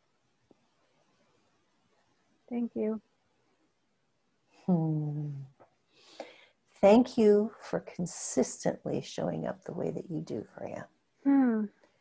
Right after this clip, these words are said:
Speaker 2: It's such a wonderful ride.
Speaker 1: <laughs>
Speaker 2: So you have some work to do.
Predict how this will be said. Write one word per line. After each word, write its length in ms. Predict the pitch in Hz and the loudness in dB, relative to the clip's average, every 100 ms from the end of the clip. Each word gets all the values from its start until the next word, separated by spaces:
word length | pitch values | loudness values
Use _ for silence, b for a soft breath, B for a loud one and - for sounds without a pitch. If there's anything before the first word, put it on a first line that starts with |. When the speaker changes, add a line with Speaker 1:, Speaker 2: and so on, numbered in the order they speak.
| _ _ _ _ _ | _ _ _ _ _
Speaker 2:
It's 180 | 170 - | -12 -12
such 500 | - - - 226 - | -12 -6 -2 -2 -2
a 80 | 143 | -6
wonderful 520 | - - - - - | -6 -6 -8 -10 -12
ride. 460 | - - - - - _ _ _ _ _ _ _ _ - | -10 -10 -10 -14 -20 _ _ _ _ _ _ _ _ 2
Speaker 1:
<laughs> 320 | 262 226 254 - _ _ _ _ _ _ _ _ _ _ _ _ _ _ _ _ _ _ _ _ _ _ _ _ _ _ _ _ _ _ _ _ _ - B B B | 2 2 -4 -8 _ _ _ _ _ _ _ _ _ _ _ _ _ _ _ _ _ _ _ _ _ _ _ _ _ _ _ _ _ _ _ _ _ -20 B B B
Speaker 2:
So 140 | - | -2
you 240 | 151 190 247 | 2 6 8
have 160 | 143 | 8
some 220 | - 180 185 | 6 0 4
work 260 | 233 240 | 2 2
to 100 | - | -2
do. 260 | 175 127 - | 0 0 -2